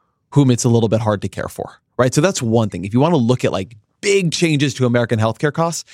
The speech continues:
how do we deal with the sickest people is a place to start. I don't see them doing much there. Now, is there the possibility of creating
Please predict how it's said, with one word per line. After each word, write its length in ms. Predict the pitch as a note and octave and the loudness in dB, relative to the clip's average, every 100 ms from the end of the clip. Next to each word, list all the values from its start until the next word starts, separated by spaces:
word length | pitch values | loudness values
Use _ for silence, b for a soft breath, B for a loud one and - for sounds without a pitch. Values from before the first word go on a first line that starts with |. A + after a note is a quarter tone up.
| B B | B B
how 240 | - D#3+ | -4 0
do 100 | F3 | 2
we 120 | F3 | 0
deal 280 | C#3 A2 A2+ | 0 0 0
with 100 | G#2+ | 0
the 80 | A2 | -6
sickest 400 | - A2 G2 - | -6 -6 -6 -6
people 420 | A2 G#2 C3+ D#3 | -6 0 2 0
is 160 | - G#2+ | -2 -4
a 60 | A2+ | -2
place 240 | G2+ G#2 | -2 -4
to 60 | G#2 | -6
start. 300 | - A2+ A2+ | -4 -2 0
I 80 | A#2 | 0
don't 180 | B2 B2+ | 0 -2
see 100 | A#2+ | -4
them 120 | G#2+ | -6
doing 240 | G2 F#2 | -6 -8
much 240 | - - - | -8 -12 -10
there. 220 | - - - B B B B | -8 -8 -14 B B B B
Now, 340 | G#3+ F#3+ A#2 - _ | -2 0 -2 -6 _
is 200 | C4 B3+ | -4 -2
there 120 | D#4+ | -2
the 80 | F#3 | -2
possibility 840 | - C#3+ C3 A#2+ G2 G2+ G2+ G2 - | -2 -4 -2 -4 -4 -4 -4 -6 -6
of 580 | G#2+ G#2+ G2+ G2+ G2 - b b b b - | -2 0 0 -2 -6 -12 b b b b -10
creating 760 | - B2+ C3 C3+ C3+ A#2+ A2 | 0 2 4 2 0 0 -2